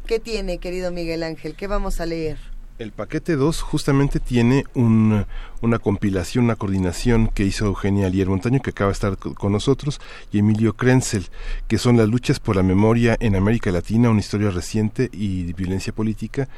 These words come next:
Speaker 2: que publica Memoria en la, en su colección de la, de la unam, en coedición con Bonilla Artigas y el Instituto de Investigaciones Sociales,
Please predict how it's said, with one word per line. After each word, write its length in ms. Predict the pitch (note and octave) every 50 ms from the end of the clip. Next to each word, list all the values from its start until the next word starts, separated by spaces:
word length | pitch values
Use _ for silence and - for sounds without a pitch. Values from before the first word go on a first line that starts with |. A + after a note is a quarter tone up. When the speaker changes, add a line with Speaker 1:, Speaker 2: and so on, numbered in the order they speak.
| - - - - -
Speaker 2:
que 260 | - - B2+ C3+ C#3 A#2
publica 800 | - - G#2+ G2 F#2+ F#2 G#2 G2 - - A2+ G#2 G#2 G2 F2
Memoria 600 | F2+ F#2 F#2 F#2 G2+ G#2+ G#2+ G#2+ G#2+ G#2+ G#2+ G2 -
en 220 | - A2+ G#2 F#2 F2
la, 140 | E2+ D#2+ - -
en 120 | - C#3 -
su 100 | - E2
colección 420 | - F2 F2 - - G#2 G2 F#2+
de 100 | F2 F#2
la, 180 | D#2+ D#2+ D#2 - - - - - - - -
de 120 | G#2 G2
la 120 | F2+ F2+ F2
unam, 260 | F2+ F#2+ G#2 A2+ A2+
en 60 | G#2
coedición 460 | F2+ F#2+ F2 E2 D#2+ - - G2 F#2 F2
con 120 | F#2 F2
Bonilla 380 | E2 F2 F2 F2+ F2+ F2 F#2+ F2
Artigas 500 | - - - A#2 A2+ A2+ G#2+ - - -
y 40 |
el 160 | E2+ D#2 D2+ - - -
Instituto 460 | B2 G#2+ - - G2+ G2 - - G#2
de 80 | F#2+
Investigaciones 520 | F2+ E2+ - - - F2 F2 F#2+ F#2+ G2 F#2
Sociales, 520 | A2 G#2+ - - A#2 A2 A2+ C3 - -